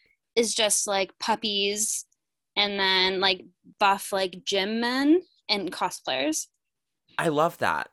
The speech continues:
Speaker 2: Okay, I
Speaker 1: That's,
Speaker 2: don't, I,
Speaker 1: that's
Speaker 2: I
Speaker 1: a
Speaker 2: need to
Speaker 1: lot.
Speaker 2: start, like, recalibrating my TikTok to start giving me, like, fitness bros.
Speaker 1: Yeah, yeah, you just have to, you just have to search it up. And then
Speaker 2: Because right now, like, what my TikTok gives me is, I think I watched, like,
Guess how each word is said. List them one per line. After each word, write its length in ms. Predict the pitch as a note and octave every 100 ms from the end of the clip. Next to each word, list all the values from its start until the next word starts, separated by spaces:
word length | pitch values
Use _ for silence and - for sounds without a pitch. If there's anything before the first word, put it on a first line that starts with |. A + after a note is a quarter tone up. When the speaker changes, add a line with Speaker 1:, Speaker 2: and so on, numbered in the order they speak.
| -
Speaker 2:
Okay, 140 | -
I 140 | A#2+ -
Speaker 1:
That's, 0 |
Speaker 2:
don't, 200 | G3 -
I, 180 | C#3+ D#3
Speaker 1:
that's 140 | E3
Speaker 2:
I 20 |
Speaker 1:
a 20 | F3
Speaker 2:
need 40 |
to 80 | G#3+
Speaker 1:
lot. 0 |
Speaker 2:
start, 200 | A3+ G3
like, 100 | D3+
recalibrating 720 | B2 C#3+ - C#3 C3+ C3+ B2
my 120 | A#2+
TikTok 380 | G#2+ C3+ - A#2
to 100 | A2+
start 140 | A2
giving 240 | G2 G#2 A2
me, 120 | G2+
like, 160 | F2+ -
fitness 360 | A2 - G2
bros. 500 | - F2 - - - _ _ _ _ _ _ _ _ -
Speaker 1:
Yeah, 240 | C4 A3+ -
yeah, 180 | C4 A3
you 140 | B3+
just 160 | C4+ C#4+
have 120 | D4
to, 140 | C#4+ G#3+
you 60 | C4+
just 80 | C#4+
have 80 | C4+
to 80 |
search 240 | C4 C4 A#3
it 60 |
up. 280 | C4 - - C4+ _ _ _ -
And 180 | A#3 A#3
then 320 | A3+ A3 G#3
Speaker 2:
Because 200 | F#3 - _ - -
right 300 | D3 F3+ G#3
now, 300 | D3+ C3+ F3+
like, 180 | E3+ D3
what 120 | D3
my 360 | D3 C3+ A#2+ -
TikTok 380 | - - F3 C3+
gives 300 | B2 C3 E3
me 320 | E3+ F3+ G3 _ _ -
is, 300 | D3 C3+ - - _ -
I 80 | D#3+
think 180 | E3 F#3+
I 100 | A3+
watched, 420 | C#3+ B2+ C#3+ -
like, 220 | C3 -